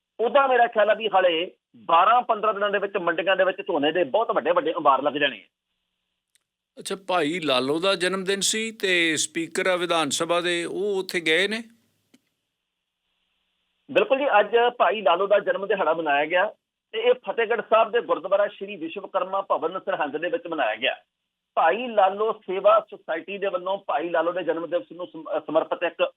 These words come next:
Speaker 1: ਸਮਾਗਮ ਕਰਵਾਇਆ ਗਿਆ ਤੇ ਵਿਧਾਨ ਸਭਾ ਦੇ ਸਪੀਕਰ ਕੁਲਤਾਰ ਸਿੰਘ ਸੰਧਵਾ ਸਾਹਿਬ ਇੱਥੇ ਪਹੁੰਚੇ ਆ।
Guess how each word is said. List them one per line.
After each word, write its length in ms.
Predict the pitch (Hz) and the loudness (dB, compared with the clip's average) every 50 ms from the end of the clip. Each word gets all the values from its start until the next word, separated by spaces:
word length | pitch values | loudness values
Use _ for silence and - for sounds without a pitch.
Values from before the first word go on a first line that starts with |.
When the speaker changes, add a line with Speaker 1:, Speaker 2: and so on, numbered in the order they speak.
| _ _ | _ _
Speaker 1:
ਸਮਾਗਮ 320 | - 139 139 135 147 165 170 | -4 0 2 2 2 0 -2
ਕਰਵਾਇਆ 340 | 160 180 170 170 175 170 | -2 0 2 2 2 2
ਗਿਆ 300 | 170 175 180 139 104 - - _ _ _ _ _ _ | 2 0 0 0 0 -2 -6 _ _ _ _ _ _
ਤੇ 80 | - 214 | -2 0
ਵਿਧਾਨ 340 | 214 226 208 202 156 147 147 | 0 2 2 2 2 0 -2
ਸਭਾ 220 | - 190 190 208 | 0 4 4 4
ਦੇ 100 | 208 220 | 4 2
ਸਪੀਕਰ 440 | - - 202 - 185 - - 202 196 | -6 -10 -14 -16 -12 -8 -8 -8 -6
ਕੁਲਤਾਰ 420 | - 190 185 170 - 165 156 160 | -4 -6 -4 0 2 2 2 2
ਸਿੰਘ 200 | 156 - 185 180 | 0 -6 -10 -10
ਸੰਧਵਾ 300 | 151 170 180 196 196 196 | -8 -8 -4 -2 -2 -2
ਸਾਹਿਬ 240 | 185 185 180 175 170 | 0 0 -2 -2 -4
ਇੱਥੇ 180 | 170 - - 156 | -6 -4 -6 -4
ਪਹੁੰਚੇ 360 | - 160 175 180 202 208 202 | -2 -4 -4 -2 0 0 2
ਆ। 180 | 160 135 127 | 2 2 2